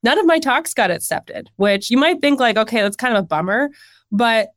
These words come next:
that meant that I could fully immerse myself in the conference as a participant. And I have to say, I've forgotten how amazing that is. I think it's been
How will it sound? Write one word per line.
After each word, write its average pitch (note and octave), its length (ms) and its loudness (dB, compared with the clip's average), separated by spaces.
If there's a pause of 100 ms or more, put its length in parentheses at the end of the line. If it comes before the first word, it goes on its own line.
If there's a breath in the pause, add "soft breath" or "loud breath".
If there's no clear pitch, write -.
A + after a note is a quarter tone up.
(160)
that A#3 240 0
meant A#3+ 300 2
that A3 120 0
I G3 140 2
could F#3 280 -8 (340)
fully A3 360 2
immerse F#3+ 440 0
myself E3+ 560 -2
in F#3 160 -2
the E3 100 -2
conference E3 580 -4
as E3 120 -2
a E3+ 60 -4
participant. E3 960 -8
And F3 440 -4
I F#3+ 160 0
have B3 160 -2
to D#4+ 140 0
say, G3 340 0 (220 loud breath)
I've D4+ 180 0
forgotten C4+ 460 0
how C#4 180 2
amazing G#3 460 2
that C#4 180 2
is. C#4 280 0
I G3+ 120 -2
think G#3 400 -6
it's G3 220 -6
been G3+ 420 -2